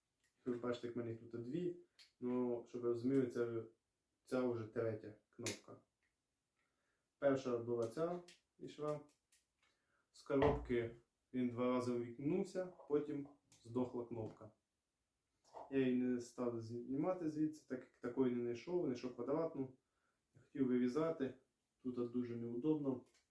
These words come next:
Ставив нову, переставив кабеля,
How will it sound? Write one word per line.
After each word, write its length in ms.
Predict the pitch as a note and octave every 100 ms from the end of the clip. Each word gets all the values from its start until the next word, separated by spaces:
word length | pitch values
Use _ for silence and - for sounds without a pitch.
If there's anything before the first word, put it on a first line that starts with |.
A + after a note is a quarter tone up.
| _ _ _ _ _ _ _ _ _ - _
Ставив 380 | - B2+ A#2+ A#2
нову, 420 | B2 D#3 F3+ - - _ _ _ _ _ _
переставив 500 | - A#2 A#2 B2 A#2
кабеля, 380 | A#2 B2 D3 D#3